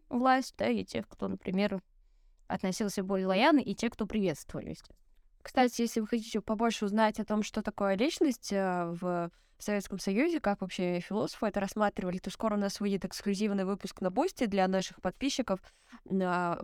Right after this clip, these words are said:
Speaker 2: по, м, работе Ильенкова, что такое личность, и будем там подробно это разбирать.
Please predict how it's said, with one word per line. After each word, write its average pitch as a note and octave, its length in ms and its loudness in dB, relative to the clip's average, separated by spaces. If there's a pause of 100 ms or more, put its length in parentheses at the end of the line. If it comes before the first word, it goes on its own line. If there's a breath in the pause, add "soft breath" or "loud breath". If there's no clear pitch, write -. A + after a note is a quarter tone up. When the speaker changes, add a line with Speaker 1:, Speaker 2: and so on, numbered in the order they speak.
Speaker 2:
по, G3 420 2 (100)
м, F#3 200 2
работе G3 380 0
Ильенкова, A#3+ 640 4
что - 140 -12
такое G3+ 280 0
личность, F#3 480 -2
и - 20 -6
будем G3 240 0
там F3+ 160 -2
подробно F#3+ 360 0
это F#3 160 0
разбирать. F3+ 460 -2